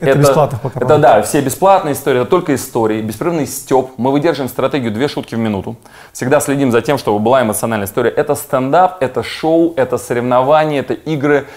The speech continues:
Speaker 2: это фан-продакшн, это веселье,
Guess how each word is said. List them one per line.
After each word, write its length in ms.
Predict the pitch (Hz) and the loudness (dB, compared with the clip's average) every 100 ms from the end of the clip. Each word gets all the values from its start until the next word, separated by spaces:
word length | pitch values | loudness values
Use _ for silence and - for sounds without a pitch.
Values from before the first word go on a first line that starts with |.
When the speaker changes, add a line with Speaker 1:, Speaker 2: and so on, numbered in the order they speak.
| - 131 | -6 -2
Speaker 2:
это 680 | 123 - 120 120 120 113 104 - | -2 2 4 6 6 4 2 2
фан-продакшн, 920 | 147 143 117 123 131 139 - - 127 120 - - | 4 4 2 2 4 2 0 -6 -6 -6 -12 -8
это 160 | - 127 | -2 0
веселье, 720 | 117 - - 175 165 160 | -2 -4 0 2 4 2